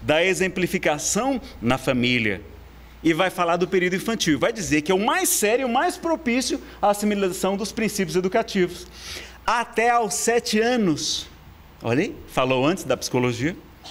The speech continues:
o espírito ainda se encontra em fase de adaptação. Suas recordações do plano espiritual são mais vivas,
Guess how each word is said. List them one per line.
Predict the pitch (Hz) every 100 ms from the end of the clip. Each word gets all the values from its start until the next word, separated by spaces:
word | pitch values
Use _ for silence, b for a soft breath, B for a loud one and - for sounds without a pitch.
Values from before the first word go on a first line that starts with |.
| B B B
o | 180
espírito | 214 - - 277 277
ainda | 254 226
se | 226
encontra | 208 202 208 214
em |
fase | 196 190 190 175
de |
adaptação. | 175 175 - 185 - 180 165 160 160 - - B B B -
Suas | - 147
recordações | 160 151 147 131 147 131
do | -
plano | 127
espiritual | 123 - 120 143
são | 135 156
mais | 160 135
vivas, | 135 156 156 139 143 143